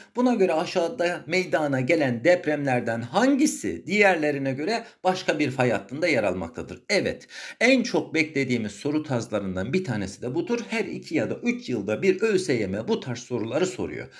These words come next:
Senin bu yerlerin nerede olduğunu az buçuk tahmin etmenin işe yarayacaktır.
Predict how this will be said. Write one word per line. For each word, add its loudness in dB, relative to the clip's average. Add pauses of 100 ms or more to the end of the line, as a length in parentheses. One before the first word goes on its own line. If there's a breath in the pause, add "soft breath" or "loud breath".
(260 loud breath)
Senin 2
bu 2
yerlerin 0
nerede 6
olduğunu -2
az 0
buçuk -6
tahmin -2
etmenin -6
işe 0
yarayacaktır. -10